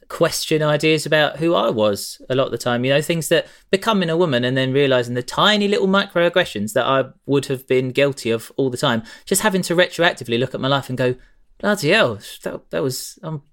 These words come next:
I'm just as guilty as all these people that I'm suddenly are in my crosshairs." In general, it's a, it's a daily thing. I'm, I'm constantly going,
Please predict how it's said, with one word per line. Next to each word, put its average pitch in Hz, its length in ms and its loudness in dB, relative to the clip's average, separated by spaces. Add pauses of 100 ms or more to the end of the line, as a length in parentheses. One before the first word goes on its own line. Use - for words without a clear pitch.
(160)
I'm 156 220 -2
just - 300 -2
as 143 80 -8
guilty 151 340 0
as 123 80 0
all 127 140 0
these 131 160 0
people 143 340 -2
that 110 100 2
I'm 110 140 -2
suddenly 113 540 -2
are 127 140 0
in 120 120 0
my 123 180 0
crosshairs." 120 680 -4 (480)
In 139 200 -2
general, 131 480 -2 (220)
it's 143 240 0
a, 151 160 0
it's 160 160 2
a 143 40 -6
daily 165 300 0
thing. 104 220 -4
I'm, 131 160 -4
I'm 131 160 -4
constantly 107 400 -4
going, 110 340 -2